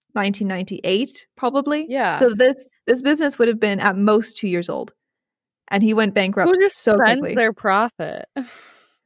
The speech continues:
Speaker 1: Why? Like, you invest everything back into the business and then you keep the extra.
Speaker 2: Yeah.
Speaker 1: This,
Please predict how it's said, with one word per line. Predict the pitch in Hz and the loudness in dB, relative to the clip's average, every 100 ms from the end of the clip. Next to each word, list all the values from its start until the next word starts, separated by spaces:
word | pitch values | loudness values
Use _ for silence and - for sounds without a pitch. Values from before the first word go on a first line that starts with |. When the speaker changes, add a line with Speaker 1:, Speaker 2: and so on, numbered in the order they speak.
| _ - | _ 0
Speaker 1:
Why? | 226 277 254 | 2 4 4
Like, | 254 - | 2 2
you | 220 254 277 262 | 0 2 2 2
invest | 233 233 247 262 | 4 4 4 2
everything | - 240 302 320 | 0 0 0 0
back | 254 247 254 | 0 0 0
into | 254 | -2
the | 226 | 0
business | 202 208 208 196 196 | 0 0 2 -2 -2
and | 196 | 0
then | 196 202 | 2 2
you | |
keep | 202 196 180 | 0 -6 -4
the | 170 | -4
extra. | 170 - - 196 - - - _ _ - | -4 -10 -12 -12 -16 -20 -20 _ _ -16
Speaker 2:
Yeah. | 233 294 403 392 240 175 175 | -6 -4 -2 -4 -4 -6 -4
Speaker 1:
This, | 214 254 | 0 0